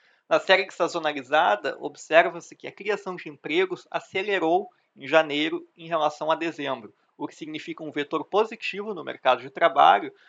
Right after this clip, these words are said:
num ano em que se está projetando um fr-, um desempenho fraco para a atividade econômica. Após quase dois meses com os preços congelados e em meio a pressões para não trazer a volatilidade do mercado externo para o Brasil,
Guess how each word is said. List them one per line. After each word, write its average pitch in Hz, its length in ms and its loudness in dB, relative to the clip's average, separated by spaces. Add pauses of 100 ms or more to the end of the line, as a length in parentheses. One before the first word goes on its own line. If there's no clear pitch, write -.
(260)
num 208 200 0
ano 190 320 4
em 180 120 -12
que 175 100 -16
se - 120 -12
está 165 260 2
projetando 170 800 -4
um 170 160 -18
fr-, - 300 -20
um 147 260 -20
desempenho 151 460 -10
fraco 170 640 6 (140)
para 160 140 0
a - 20 6
atividade 143 640 -2
econômica. 143 560 -10 (1500)
Após 220 380 8
quase 208 380 6
dois 180 300 0
meses 160 500 -4
com 151 160 -18
os 143 160 -18
preços 147 340 -10
congelados 147 880 4
e 160 120 -14
em 156 40 -12
meio 156 300 -2
a 160 60 2
pressões 170 680 -6
para 131 220 -2
não 151 260 -6
trazer 156 380 -6
a 147 40 -2
volatilidade 135 760 -2
do 131 80 -12
mercado 135 500 -4
externo 127 520 -2
para 131 180 -4
o 127 60 -8
Brasil, 127 520 -8